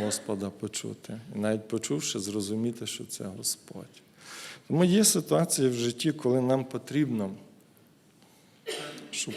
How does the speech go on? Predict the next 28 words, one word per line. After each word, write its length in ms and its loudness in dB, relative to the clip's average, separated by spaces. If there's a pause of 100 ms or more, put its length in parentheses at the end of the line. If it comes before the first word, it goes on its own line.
поруч 280 4
була 360 2
людина. 420 0
Пам'ятаєте, 680 4
оце, 380 2 (760)
оцей 320 4
крик 380 6
відчаю, 500 6
це 240 2
душі, 680 6
яка 200 0
сказала: 540 4
"Господи, 640 2
я 340 4 (920)
не 100 0
маю 360 2
людини, 600 0 (1400)
не 100 -6
маю 280 -4
людини, 440 -6 (720)
яка 260 -4
б 80 -6
мені 180 2
допомогла 680 0
в 80 2
мій 140 2
тяжкий 520 -8
час". 420 -12